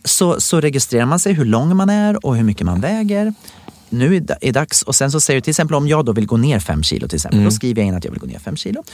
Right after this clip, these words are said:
Speaker 1: Då räknar den ut exakt hur många kalorier du ska äta per dag.
Speaker 2: Ja.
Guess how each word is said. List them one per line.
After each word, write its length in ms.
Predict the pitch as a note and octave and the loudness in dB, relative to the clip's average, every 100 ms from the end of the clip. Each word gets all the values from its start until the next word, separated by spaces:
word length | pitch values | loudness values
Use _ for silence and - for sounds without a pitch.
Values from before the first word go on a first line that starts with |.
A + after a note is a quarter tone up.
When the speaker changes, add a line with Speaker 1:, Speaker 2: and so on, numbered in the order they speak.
| - - - | -20 -20 -4
Speaker 1:
Då 120 | G3 | 0
räknar 320 | A#3 B3+ - | 2 2 2
den 120 | G#3 G#3 | 4 4
ut 160 | G3+ | 2
exakt 420 | E3 - G#3 - - | -2 0 0 -2 0
hur 80 | G#3 | 2
många 200 | F#3+ E3+ | 2 0
kalorier 680 | - C3+ C#3+ C3+ F#3+ G3+ G#2 | -2 0 0 2 2 2 2
du 100 | F#2+ | 0
ska 160 | - - | -2 -2
äta 480 | A2 F2+ - E2 D2+ | -2 -2 -4 -6 -6
per 120 | - E2 | -4 -2
dag. 440 | B2+ - - - _ _ - | -2 -2 -12 -16 _ _ -4
Speaker 2:
Ja. 220 | G#2 G2+ | 0 0